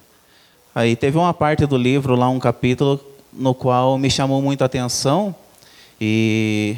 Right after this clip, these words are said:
eu refleti muito a respeito, né? E pensei, "Não, isso daqui pode, pode virar uma pregação,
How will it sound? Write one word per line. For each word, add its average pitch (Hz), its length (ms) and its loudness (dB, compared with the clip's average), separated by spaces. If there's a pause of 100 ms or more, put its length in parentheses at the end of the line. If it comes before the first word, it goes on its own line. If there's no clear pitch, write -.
(120)
eu 113 60 -2
refleti 123 420 0
muito 135 320 -4
a - 20 0
respeito, 120 560 -4 (260)
né? 110 300 -6 (460)
E 104 800 0 (760)
pensei, 117 560 0 (160)
"Não, 214 240 -4
isso 123 200 -4
daqui 120 180 -2
pode, 165 480 -2 (320)
pode 151 180 0
virar 160 320 0
uma 147 140 2
pregação, 147 640 -2